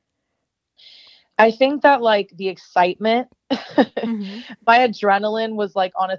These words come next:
Speaker 1: thousand for, like, the first few weeks. Like, I remember I was just so excited and I, I learned fairly quickly and I jumped on, like, you know,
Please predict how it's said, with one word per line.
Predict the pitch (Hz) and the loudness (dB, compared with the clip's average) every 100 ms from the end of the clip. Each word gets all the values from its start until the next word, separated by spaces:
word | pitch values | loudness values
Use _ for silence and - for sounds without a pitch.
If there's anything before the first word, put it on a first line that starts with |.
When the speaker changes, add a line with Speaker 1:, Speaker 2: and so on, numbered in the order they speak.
| - | -4
Speaker 1:
thousand | 180 180 185 190 190 | -2 -2 -4 -8 -10
for, | - | -8
like, | 180 180 | -8 -8
the | - | -14
first | - 170 175 165 - | -10 -8 -8 -12 -10
few | 190 180 | -6 -4
weeks. | 170 175 170 - | -4 -6 -6 0
Like, | 175 170 | 2 4
I | 180 | 4
remember | 190 190 180 185 | 4 2 2 2
I | 180 180 | 2 0
was | 180 | -2
just | - 175 - - | -12 -12 -14 -2
so | 185 180 185 | 2 4 2
excited | 180 - - 175 175 175 175 170 - | -2 -8 -2 -2 0 -4 -4 -6 -8
and | 180 175 170 170 160 _ _ _ _ _ - | -6 -4 -4 -6 -16 _ _ _ _ _ 0
I, | 190 185 185 185 - | 4 4 2 -2 -2
I | 185 | -2
learned | 185 185 196 196 | -2 -6 -6 -8
fairly | 208 190 190 | -6 -4 -6
quickly | - 180 180 185 180 | -6 -8 -6 -8 -6
and | 175 | -4
I | 170 | -6
jumped | 160 - 180 185 - | -6 0 0 0 0
on, | 175 175 175 170 | 2 2 -2 -4
like, | 170 165 _ _ | -6 -6 _ _
you | 175 | -8
know, | 175 | -6